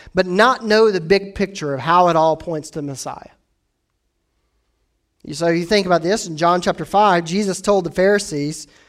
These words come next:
"You're searching for these things," and I think I probably forgot to include this verse. Um, "You're searching for these things," and he's saying, "They're all about me, and that's why you don't understand it."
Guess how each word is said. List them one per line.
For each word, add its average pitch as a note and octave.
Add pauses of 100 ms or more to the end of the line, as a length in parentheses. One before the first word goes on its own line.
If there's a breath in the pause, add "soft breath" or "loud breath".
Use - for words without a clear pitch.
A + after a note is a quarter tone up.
(220 soft breath)
"You're G#3+
searching B3
for F#3+
these E3+
things," E3
and D3+
I C#3+
think D#3+
I D3
probably D3
forgot C#3+
to C#3 (200)
include E3+
this C#3+
verse. D3 (1120 soft breath)
Um, C#3+ (300)
"You're G3+
searching C4+
for A3+
these G3
things," A3
and G3
he's F#3
saying, G#3
"They're G3+
all C4
about B3
me, A#3 (520)
and F3
that's A3+
why A#3+
you A3
don't A#3
understand A#3
it." D3